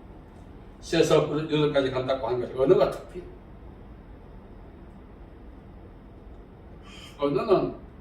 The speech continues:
세 살 여덟까지 가는 것이 아니라 탄력을 붙여서 세 살 때 하나였던 언어가 육십이 넘어가니 백이 되고 천이 되고,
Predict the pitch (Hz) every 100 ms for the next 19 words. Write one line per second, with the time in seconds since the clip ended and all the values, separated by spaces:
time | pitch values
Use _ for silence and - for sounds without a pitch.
0 | - - - - - - - - - -
1 | 220 208 190 180 190 185 175 196 170 160
2 | 143 175 190 - 143 151 - - 220 233
3 | 220 - - 151 - - - - - -
4 | - - - - - - - - - -
5 | - - - - - - - - - -
6 | 214 214 208 202 185 185 208 202 190 170
7 | 165 190 180 139 160 175 - 175 180 180
8 | 170 175 - - - - 160 165 - 202
9 | 160 - 269 - -